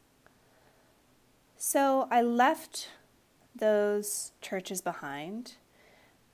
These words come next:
I never really stuck with one. And when I went to college in Missoula, Montana, I studied with a Buddhist group for a little while,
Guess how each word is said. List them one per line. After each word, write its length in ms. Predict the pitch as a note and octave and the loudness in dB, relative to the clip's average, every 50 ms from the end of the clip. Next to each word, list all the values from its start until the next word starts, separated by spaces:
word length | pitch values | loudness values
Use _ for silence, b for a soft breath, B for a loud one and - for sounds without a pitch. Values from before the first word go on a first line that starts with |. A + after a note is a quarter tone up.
| _ _ _ - | _ _ _ -12
I 120 | G#3 E3+ | -8 -8
never 260 | E3 E3 E3 E3+ F3 | -6 -6 -6 -4 -4
really 220 | E3+ F3 E3+ E3 E3+ | -2 -2 -2 -2 -2
stuck 560 | - - - - - - D3 D3 - - - | 0 0 0 0 -2 -4 -6 -6 -8 -12 -14
with 220 | F#3+ F3+ - - | -14 -14 -14 -12
one. 360 | F#3+ D3 C3 C3 C#3 F#3+ G3+ - B B B B B B B B B B _ - | -10 -10 -10 -8 -10 -10 -12 -14 B B B B B B B B B B _ -4
And 320 | G3+ G3+ G#3 G#3 G#3 G#3+ - | -2 0 2 2 0 -2 -2
when 200 | G3+ G#3+ G#3+ G#3+ | -2 -2 0 0
I 140 | G#3+ G#3+ G#3 | 0 0 0
went 320 | G#3 G#3+ A3 A#3+ C#4 - | -2 -2 -4 -4 -4 -8
to 80 | - D4+ | -10 -10
college 920 | - - - - - D#4 D#4 A#3+ F#3+ C3+ C3+ D#3+ F3 F#3+ - - - - - - - - | -12 -12 -12 -6 -2 -2 0 0 0 0 -2 -4 -6 -6 -8 -10 -10 -10 -12 -16 -14 -10
in 140 | F#3 F#3 | -8 -8
Missoula, 420 | F3+ F#3 F3+ - G3 F#3 F#3 F#3+ G3 | -6 -6 -6 -6 -6 -4 -4 -4 -4
Montana, 800 | F#3+ F#3+ F3+ F3+ F3+ - - F3+ D3+ D3 D3+ D#3+ F3+ A3+ C#4+ C#4+ B B B B B B B B B B B - | -4 -4 -6 -6 -8 -10 -12 -12 -12 -10 -8 -8 -6 -6 -8 -10 B B B B B B B B B B B -2
I 500 | - G3 G3 G3 G3 G3 G3 G3 G3 G3+ - | 0 2 4 4 4 4 4 2 0 -2 -2
studied 560 | - - - - B3 A3+ A3 A3+ A3+ A3 A3 | 0 0 2 4 6 4 4 4 0 -2 2
with 280 | A3+ G#3+ G#3 G3+ - - - | 4 4 4 4 2 -4 -10
a 60 | G#3+ | -8
Buddhist 500 | F3+ - G3 G3+ A3+ A#3+ A3+ - - - | -4 -2 0 0 0 0 -4 -4 -6 -6
group 260 | - A#3+ A3 G#3+ G#3+ | -2 -2 -2 -2 -4
for 200 | - - - G#3+ | -8 -6 -2 0
a 60 | G#3 G3 | 0 0
little 260 | F#3+ F#3 F#3+ F#3 F3+ | 0 0 0 2 2
while, 600 | F3+ E3 E3 F3 F3 E3+ F3 F3 F3 F3 F3+ | 4 4 4 4 4 4 2 2 0 0 -4